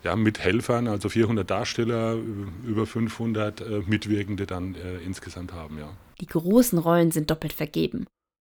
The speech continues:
Speaker 2: So kann im Krankheitsfall schnell getauscht werden. Es gibt auch ein Regisseurenduo, Kai Christian Moritz und Sylvia Kirchhoff.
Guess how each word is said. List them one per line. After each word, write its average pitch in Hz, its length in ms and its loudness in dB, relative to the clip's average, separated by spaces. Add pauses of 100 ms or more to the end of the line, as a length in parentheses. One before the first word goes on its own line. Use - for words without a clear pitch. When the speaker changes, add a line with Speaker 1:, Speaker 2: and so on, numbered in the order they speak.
Speaker 2:
So 339 220 2
kann 175 180 2
im 156 140 4
Krankheitsfall 165 640 2
schnell 160 320 4
getauscht 160 480 0
werden. - 340 -2 (420)
Es - 140 -6
gibt 294 180 2
auch 254 140 4
ein 247 80 6
Regisseurenduo, 220 920 4 (300)
Kai 170 180 -2
Christian 160 420 0
Moritz 160 400 2
und 226 120 2
Sylvia 170 380 4
Kirchhoff. - 640 0